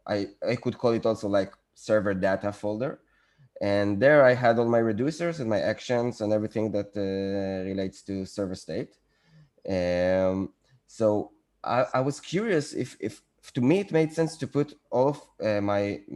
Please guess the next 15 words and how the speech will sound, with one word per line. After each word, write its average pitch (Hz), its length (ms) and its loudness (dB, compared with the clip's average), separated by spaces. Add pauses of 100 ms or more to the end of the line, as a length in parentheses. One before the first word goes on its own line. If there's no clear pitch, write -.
(260)
React 104 360 -2
Query 151 320 4
stuff 104 420 -6 (320)
in 110 140 0
a 104 40 0
new, 135 440 2
let's 117 180 2
say, 117 140 2
React 110 420 0
Query 117 420 6
folder 98 520 -2 (100)
or 110 280 2
React 110 540 0
or 107 240 2
server, 104 600 -2